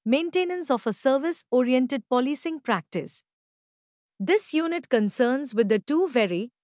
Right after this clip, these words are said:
important aspects of democratic policing, that is transparency and accountability. These two factors are important for policing because the police work involves a lot of credibility,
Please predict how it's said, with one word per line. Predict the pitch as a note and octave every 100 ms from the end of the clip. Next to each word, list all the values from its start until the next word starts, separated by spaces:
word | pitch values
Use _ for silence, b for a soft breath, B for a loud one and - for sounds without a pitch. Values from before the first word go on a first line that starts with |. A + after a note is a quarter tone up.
| _
important | C4+ B3+ D#4 E4+ G4 F#4+ -
aspects | A#3 - B3+ B3+ -
of | A#3 F3+
democratic | A3+ A#3 D#4 - D#4 D#4+ C4+
policing, | A3 F#3 E3+ G#3 B3+ F4+ _ _ G3+
that | C4+ C#4+
is | C#4+ -
transparency | C4+ C#4 - D4+ D#4 C#4+ D4+ D4+ -
and | C4 C#4
accountability. | B3+ - A#3+ A#3+ A3 F3 E3 D3+ E3 - _ _ _ _ _ _ _ _ _ -
These | F#3 G3 B3+ E4 - _
two | D#4+
factors | - E4 F#4 - F#4+ F4+
are | C4
important | A3 G3+ B3 B3+ D4 D4 -
for | G#3+
policing | - A#3+ C4 C#4 E4 E4
because | A3+ G#3+ C4+ C#4
the | A#3
police | - A#3+ C#4 F#4 -
work | A#3 C4 C4
involves | G#3+ F#3 G#3+ A3+ B3+ -
a | A3
lot | G3+ A3 C4+
of | E4+ -
credibility, | - B3+ A3+ F3+ E3+ D#3 G3 D#4+